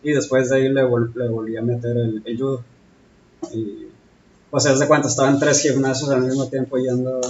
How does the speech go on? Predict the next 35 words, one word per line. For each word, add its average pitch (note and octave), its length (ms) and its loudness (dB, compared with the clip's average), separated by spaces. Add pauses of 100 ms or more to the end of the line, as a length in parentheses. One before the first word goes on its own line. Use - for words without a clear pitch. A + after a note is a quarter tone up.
(920)
así. B2+ 500 0 (400)
O A#2+ 40 -8
sea, B2+ 360 0
tenía B2+ 220 4
un C#3 60 4
montón C#3+ 240 2
de D3+ 60 4
energía, D#3+ 640 6
pues, - 320 -12 (400)
era B2+ 320 0
mi D#3 160 8
manera B2+ 400 6
de C#3 60 2
sacarla B2 440 0
todo C3 120 -2
el B2 60 -4
tiempo C3+ 300 -4
y C3 40 -2
aparte, A#2+ 600 -8 (880)
pues, B2+ 120 2
no D3 100 2
sé, G#3 160 6
sentía D#3+ 340 4
al E3 180 0
mismo E3+ 280 8
tiempo, D#3+ 240 2
no C3 100 2
me D3 140 4
cansaba. D3+ 640 2
O D3 60 -2
sea, D3 120 2
sí E3+ 80 8
me F#3 120 10
cansaba, E3+ 340 4
pero B2 320 0